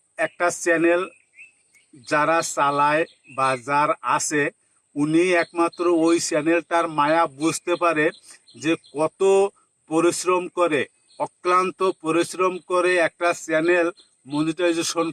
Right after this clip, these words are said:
পাওয়া যায় বা মনিটাইজেশন পাইলে কিভাবে ধরে রাখতে হয়। ইনকামটা কিন্তু আসলে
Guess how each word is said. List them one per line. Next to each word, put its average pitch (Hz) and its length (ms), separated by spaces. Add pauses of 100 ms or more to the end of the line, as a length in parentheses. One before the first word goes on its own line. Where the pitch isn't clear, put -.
পাওয়া 151 320
যায় 113 180 (400)
বা 147 60 (120)
মনিটাইজেশন 165 680 (120)
পাইলে 170 380 (180)
কিভাবে 170 400 (160)
ধরে 160 220 (100)
রাখতে 170 360
হয়। 139 180 (440)
ইনকামটা 190 480 (100)
কিন্তু 196 280 (140)
আসলে 190 260